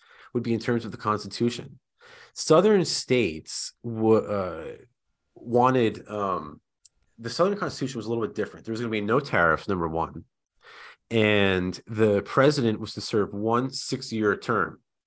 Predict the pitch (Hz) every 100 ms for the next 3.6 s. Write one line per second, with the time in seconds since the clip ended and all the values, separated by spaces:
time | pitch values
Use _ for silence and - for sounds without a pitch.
0 | _ - - - - 123 135 139 127 117
1 | 104 - _ - 143 175 127 117 110 123
2 | 107 98 101 113 110 98 90 95 101 -
3 | 101 80 107 85 - -